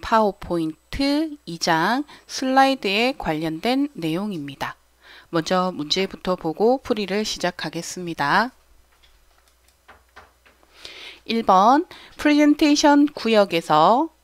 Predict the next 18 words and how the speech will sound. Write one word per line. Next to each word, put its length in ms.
세 300
개의 600
머리글 680
슬라이드를 1080
삭제하시오. 1300
데이터 360
보겠습니다. 920
이 120
다시 300
일 180
번 260
파일을 760
열기 420
하면 640
신상품 840
사업 400
설명회라고 1040
하는 480